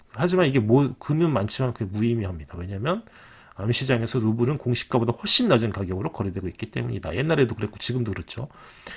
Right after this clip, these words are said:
그리고 이 대목에서 루블화와 관련해서, 어, 내가 자-, 시-, 지은 짧은 시 한 편을 소개해 본, 보고자 한다. 지금 옛날에 벌써 이게 몇십 년 전에 쓴 책이신, 책인데 여기에 벌써 루블화에 대한 이야기가 나옵니다.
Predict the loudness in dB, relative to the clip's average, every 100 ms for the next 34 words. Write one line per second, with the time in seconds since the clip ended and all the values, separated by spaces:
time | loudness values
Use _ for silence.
0 | -8 2 4 6 4 4 6 4 4 4
1 | 4 4 6 8 8 8 6 2 0 -2
2 | -2 -4 -4 _ -16 -14 -16 -20 -20 -20
3 | -2 2 6 10 10 8 0 -6 -6 -8
4 | -12 -20 -12 -4 0 0 0 2 2 2
5 | 0 0 0 0 -2 -2 -2 2 2 2
6 | -2 -10 -10 -6 -6 -8 -12 -14 -14 -10
7 | -12 -12 -16 -20 -14 -8 -4 -2 0 0
8 | 0 -4 -2 -2 0 0 -2 -8 -20 -2
9 | 0 2 4 4 4 2 0 -4 -2 -2
10 | -2 -4 -8 -6 -4 -4 -6 -6 -6 -6
11 | -6 -8 -8 -8 -6 -6 -6 -6 -6 -8
12 | -10 -10 -8 -10 -10 -16 _ -4 -2 -2
13 | -6 -8 -10 -16